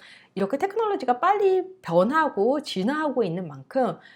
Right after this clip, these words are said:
더 이상 사람들이 해결하지 않아도 되는 문제들이 굉장히 많이 생겨나고 있어요. 그런 태스크의 경우에 사람을 따로 고용하지 않고 테크놀로지로 대체를 할 수 있고요. 그리고 이렇게 대체가 가능하지 않은 일들의 경우에는 다양한 나라의 젊고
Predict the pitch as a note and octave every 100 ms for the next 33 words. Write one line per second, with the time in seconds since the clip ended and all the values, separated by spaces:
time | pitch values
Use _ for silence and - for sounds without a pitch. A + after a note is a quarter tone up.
0 | _ _ - G3 A#3+ E4+ E4+ - G#4 G4+
1 | F#4 D#4 E4 F#4 F4+ C4+ C4+ C#4 C4 -
2 | D3+ G#3 C#4+ C#4+ C4+ F3 G#3 E3 D3+ F#3
3 | F3 E3+ D4 F#4 D#4+ F3 D3+ F3+ F3+ -
4 | D#4+ F#4+ D#4 - C#3 - C3+ - - -
5 | A#3 C4+ C#4 F#4 - D#4+ C4 D#3+ D3+ G3+
6 | - F#4 F#4+ F4 F#4+ F#4 F#4 F3+ G3 F#3+
7 | D#3 D3+ - D#4 F4+ G4 F4+ D4 G#3+ F#3
8 | D3+ C#3+ A#3+ G3+ C4 G#3+ C3+ - F3+ G3
9 | - - - - B3 C#4+ C4+ - F3 D3+
10 | D3+ F3+ - C#3 D#3+ F3+ E3+ C3+ C#3+ D#3
11 | C#3+ D#3+ D3+ - C#3 C#3 C#3+ A3+ D4 -
12 | _ - F#3 A#3+ E4+ D4 E3 C#3+ C#3 C3
13 | - - E3+ E3+ C#3+